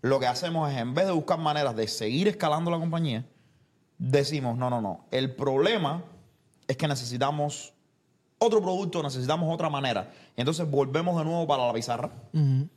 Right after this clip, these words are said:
Speaker 1: a rediseñar lo que ya funciona, en vez de, para no enfrentarnos con el monstruo que es aprender a escalar la compañía y que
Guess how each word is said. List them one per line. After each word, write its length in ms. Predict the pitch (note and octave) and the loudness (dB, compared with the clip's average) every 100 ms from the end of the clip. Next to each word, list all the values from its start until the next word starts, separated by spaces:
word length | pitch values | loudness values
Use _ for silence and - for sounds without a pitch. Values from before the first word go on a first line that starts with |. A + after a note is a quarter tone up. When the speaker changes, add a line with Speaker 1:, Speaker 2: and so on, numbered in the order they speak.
| _ _ _ | _ _ _
Speaker 1:
a 180 | C#3+ D#3 | -2 0
rediseñar 600 | D3+ C#3+ C#3 C#3+ C#3+ F#3+ | 2 2 0 -4 -2 0
lo 100 | F3 | 2
que 100 | C3+ | 2
ya 100 | C#3+ | 2
funciona, 500 | D3+ D#3 C#3 C3 A#2+ - _ _ _ | 0 -2 0 -2 -2 -8 _ _ _
en 180 | C3+ C3 | -4 0
vez 200 | D3 D#3+ | 0 2
de, 360 | D#3 D#3 - - | 2 0 -2 0
para 180 | D3+ D3 | 2 4
no 280 | E3 G#3+ - - _ _ _ _ | 2 0 -4 -14 _ _ _ _
enfrentarnos 840 | E3 E3 D3 C#3 C3 E3 D#3+ B2 | -4 0 0 0 -2 -2 -2 -4
con 200 | - B2 | -4 -2
el 100 | B2 | 0
monstruo 760 | B2 D3 F#3 F3+ - A2 A#2+ E3+ - _ _ _ _ _ _ _ _ | 2 4 4 0 -4 -6 -6 -8 -16 _ _ _ _ _ _ _ _
que 240 | C3 C3+ | 0 0
es 160 | E3+ - | 0 -2
aprender 380 | B2 A#2+ B2 C3 | 0 0 0 0
a 40 | D#3 | 0
escalar 260 | D3+ C#3+ | 0 2
la 100 | D3+ | 2
compañía 520 | C#3 C#3+ D3 D3 D3 - | 0 -2 -2 -2 -4 -6
y 100 | C3+ | -6
que 480 | C#3 C3+ B2+ - - | -2 -2 -4 -12 -20